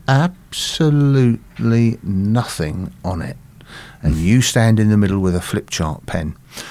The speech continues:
and you can ask a question of the group. I'll help you if you want to come up with the best question. But typically people ask,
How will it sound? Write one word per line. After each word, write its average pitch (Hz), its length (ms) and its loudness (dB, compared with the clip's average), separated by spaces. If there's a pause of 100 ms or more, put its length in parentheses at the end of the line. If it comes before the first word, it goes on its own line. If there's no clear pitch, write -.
(200)
and 92 240 -2
you 127 380 4
can 135 240 2
ask 120 400 0
a 135 160 -4
question - 760 -4
of 87 120 -2
the 95 120 -6
group. - 480 -4 (1500)
I'll 95 140 -4
help - 400 -2
you 95 220 2
if - 140 -4
you 98 80 0
want 90 220 -2
to 95 240 0 (460)
come 101 180 0
up 98 100 0
with 90 100 -4
the 85 80 -2
best - 280 -4
question. 90 480 -4 (260)
But - 280 -4
typically 90 640 -2
people 98 400 -2
ask, 95 500 -2